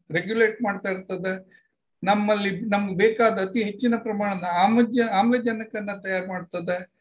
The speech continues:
ನಮ್ಗೆ ಆಹಾರನ ಕೊಡ್ತದೆ. ಆಮೇಲೆ ನಮ್ಗೆ ಪ್ರವಾಸೋದ್ಯಮ, ಜನರಿಗೆ ಖುಷಿ ಕೊಡುವಂತಹ ಒಂದು ಪ್ರವಾಸೋದ್ಯಮನ ಮಾಡ್ಲಿಕ್ಕಾಗ್ತದೆ. ಮೀನುಗಾರಿಕೆಯನ್ನ ಮಾಡ್ಲಿಕ್ಕಾಗ್ತದೆ. ಅಷ್ಟೇ ಅಲ್ಲದೇನೆ ನಮ್ಮ ಸರಂಜಾಮುಗಳನ್ನ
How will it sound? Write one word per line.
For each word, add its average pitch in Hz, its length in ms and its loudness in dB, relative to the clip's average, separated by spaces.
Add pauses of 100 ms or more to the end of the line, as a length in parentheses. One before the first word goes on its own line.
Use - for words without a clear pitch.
(480)
ನಮ್ಗೆ 196 600 2
ಆಹಾರನ 254 500 6 (100)
ಕೊಡ್ತದೆ. 180 640 -8 (360)
ಆಮೇಲೆ 202 800 2 (340)
ನಮ್ಗೆ 202 280 0
ಪ್ರವಾಸೋದ್ಯಮ, 208 800 4 (360)
ಜನರಿಗೆ 202 440 -4
ಖುಷಿ 226 260 -2
ಕೊಡುವಂತಹ 226 640 2
ಒಂದು 190 200 -2
ಪ್ರವಾಸೋದ್ಯಮನ 208 880 0
ಮಾಡ್ಲಿಕ್ಕಾಗ್ತದೆ. 170 1120 -6 (460)
ಮೀನುಗಾರಿಕೆಯನ್ನ 233 800 4
ಮಾಡ್ಲಿಕ್ಕಾಗ್ತದೆ. 165 1000 -2
ಅಷ್ಟೇ 247 260 0
ಅಲ್ಲದೇನೆ 170 920 -4
ನಮ್ಮ 185 320 -2
ಸರಂಜಾಮುಗಳನ್ನ 196 1040 0